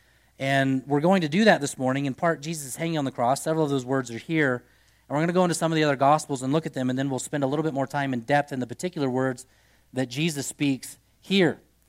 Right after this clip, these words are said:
And they're kinda known as holy words. I don't know if any of you have ever spent time with someone as they were passing.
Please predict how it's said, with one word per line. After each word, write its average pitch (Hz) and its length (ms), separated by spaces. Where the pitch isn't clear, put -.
And 143 340
they're 156 140
kinda 208 300
known 170 300
as 143 220
holy 208 440
words. 127 560
I 151 80
don't 165 180
know 160 200
if 156 120
any 160 160
of 143 100
you 147 180
have 131 160
ever 143 340
spent 151 420
time 147 540
with 135 140
someone 147 360
as 151 300
they 156 100
were 139 120
passing. 147 600